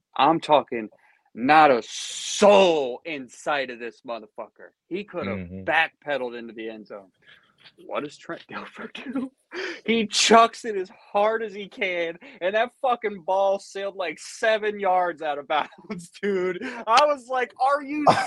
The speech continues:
Speaker 1: serious?
Speaker 2: <laughs>
Speaker 1: How does that
Speaker 2: Boy.
Speaker 1: fucking happen?" And you wanna talk shit about Tom Brady and Aaron Rodgers? My little brother could have made that throw. I don't wanna fucking hear <laughs> nothing from Trent Dilfer.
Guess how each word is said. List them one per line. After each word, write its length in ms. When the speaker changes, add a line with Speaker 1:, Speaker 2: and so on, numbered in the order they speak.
Speaker 1:
serious? 460
Speaker 2:
<laughs> 0
Speaker 1:
How 1400
does 260
that 140
Speaker 2:
Boy. 200
Speaker 1:
fucking 400
happen?" 640
And 140
you 100
wanna 200
talk 280
shit 160
about 240
Tom 300
Brady 260
and 80
Aaron 220
Rodgers? 400
My 120
little 220
brother 440
could 180
have 80
made 240
that 260
throw. 260
I 80
don't 120
wanna 140
fucking 380
hear 260
<laughs> 0
nothing 520
from 200
Trent 380
Dilfer. 460